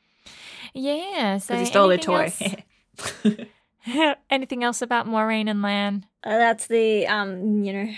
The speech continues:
Speaker 3: she's being her broody dark, "Ah, I need to protect you, that's why I'm doing this." And I
Speaker 1: Yeah.
Speaker 3: feel like he's gonna, 'cause he's got the poem, so I feel like he's gonna go along with this for now, but he's gonna find a way to go and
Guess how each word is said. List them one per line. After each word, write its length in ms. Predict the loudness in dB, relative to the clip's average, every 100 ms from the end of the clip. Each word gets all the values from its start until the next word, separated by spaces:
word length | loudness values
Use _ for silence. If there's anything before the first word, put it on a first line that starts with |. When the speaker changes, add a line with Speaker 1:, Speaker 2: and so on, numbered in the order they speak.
| -12
Speaker 3:
she's 180 | -6 -6
being 380 | -2 -2 0 -2
her 360 | -2 0 0 -2
broody 500 | -4 -2 0 0 0
dark, 380 | 2 2 0 6
"Ah, 680 | 8 10 10 8 6 6 6
I 120 | 4
need 200 | 4 2
to 80 | 2
protect 440 | 2 6 6 6
you, 100 | 4
that's 220 | 4 4
why 180 | 4 4
I'm 160 | 4 2
doing 320 | 2 2 2
this." 400 | 0 0 -4 -16 -20 -20 -20 _ _
And 120 | -2 2
I 40 |
Speaker 1:
Yeah. 100 | 6
Speaker 3:
feel 140 | 10 10
like 200 | 10 8
he's 280 | 8 8 8
gonna, 400 | 6 8 6 4
'cause 160 | -2
he's 140 | 0 6
got 140 | 6
the 80 | 6
poem, 420 | 4 4 4 0
so 140 | -2 0
I 40 |
feel 80 | 2
like 180 | 0 0
he's 180 | -2
gonna 340 | -2 -2 -2 -2
go 260 | 4 8 8
along 180 | 8 4
with 80 |
this 160 | 4 2
for 100 | 2
now, 300 | 2 4 4
but 160 | 4 2
he's 140 | 0
gonna 160 | -4 -6
find 280 | -4 -2
a 60 | 0
way 180 | 2 2
to 140 | 0
go 300 | -2 -2 0
and 240 | -2 -6